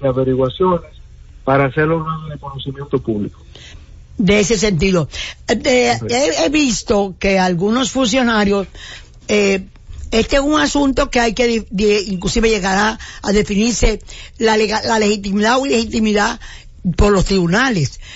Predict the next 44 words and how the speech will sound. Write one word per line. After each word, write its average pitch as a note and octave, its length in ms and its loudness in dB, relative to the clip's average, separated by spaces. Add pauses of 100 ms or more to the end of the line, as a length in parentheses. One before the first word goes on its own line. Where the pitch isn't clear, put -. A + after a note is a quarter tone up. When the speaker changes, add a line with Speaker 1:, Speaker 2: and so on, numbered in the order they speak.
(240)
Speaker 2:
porque G#3 240 2
como G3 140 0
Speaker 1:
Correcto. A3 180 0
Speaker 2:
tú A#3+ 60 2
decías, C4 420 0
hoy A3+ 140 0
hay A#3 140 0
tri-, A3 320 -4
tribunales A3 560 0
especializados A3 720 0 (380)
para G#3 220 2
conocer G3+ 600 2 (220)
estos G#3+ 500 0
temas, F3+ 500 -2 (460)
y A#3+ 320 2
Speaker 1:
Sí. C#3+ 100 0
Speaker 2:
ciertamente B3+ 720 0 (260)
algunos A#3+ 500 2
ya B3 160 2
dicen B3 440 0 (220)
que A#3 160 2
no A#3+ 120 2
violan B3 300 2
la A#3 100 4
ley, A#3 420 0 (220)
y G3+ 140 0
yo G#3 200 2
creo B3 320 2
que G3+ 100 -2
lo G3 120 2
que F#3+ 120 -2
se - 280 -2
ha A#3 140 2
hecho A#3 460 0
en G#3+ 140 0
el G3+ 120 0
P G#3+ 120 0
R A3 260 2
M F#3+ 240 0 (300)
es G#3+ 160 2
dar A3+ 180 0
el A3 140 0
primer A#3+ 460 0
paso F#3 480 0